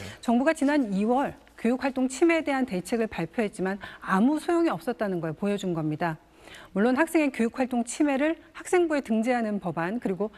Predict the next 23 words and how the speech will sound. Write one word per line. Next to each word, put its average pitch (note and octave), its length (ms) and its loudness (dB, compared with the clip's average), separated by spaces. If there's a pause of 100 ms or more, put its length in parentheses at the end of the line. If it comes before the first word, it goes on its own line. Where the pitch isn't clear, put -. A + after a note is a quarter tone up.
(180)
정당한 A3+ 520 2
생활지도에 D#4 600 2
대한 G#3+ 320 -2
무분별한 G#3+ 600 -2
아동학대 C4 540 0
신고를 E4 480 2
막는 A3 320 2
법안이 F#3+ 460 -4 (200)
발의돼 C4 400 2
있지만 G#3+ 400 -4 (260)
모두 C4 320 2
국회 C#4 400 0
상임위에 F4+ 420 2
묶여 F3 240 -4
있습니다. D#3+ 540 -6 (440)
또 G3 80 0
갑질 B3 440 0
학부모에 D4 460 4
대한 A3+ 260 0
처벌은 A#3+ 360 0
아직 G3+ 280 -2
논의조차 B3+ 500 0
못했습니다. F#3 680 -2